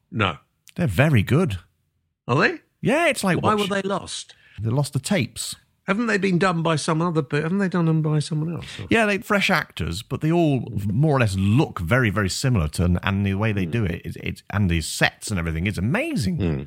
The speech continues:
Speaker 2: I've only watched three episodes. I think there's only three, but they should do more.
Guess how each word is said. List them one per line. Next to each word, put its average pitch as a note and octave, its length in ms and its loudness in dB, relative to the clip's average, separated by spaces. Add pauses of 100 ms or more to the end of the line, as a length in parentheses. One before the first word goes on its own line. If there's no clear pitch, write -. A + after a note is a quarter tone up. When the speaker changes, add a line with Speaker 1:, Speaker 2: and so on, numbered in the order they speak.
(240)
Speaker 2:
I've D#3 100 -4
only G#3 100 0
watched F3 240 -2
three E3 180 4
episodes. F#2 340 -2
I G#2+ 60 -2
think D#3 160 -2
there's G2 140 2
only G2+ 160 2
three, F#2+ 420 -2 (260)
but - 100 0
they C#3 80 2
should A2 220 2
do F#2 180 4
more. F2+ 400 2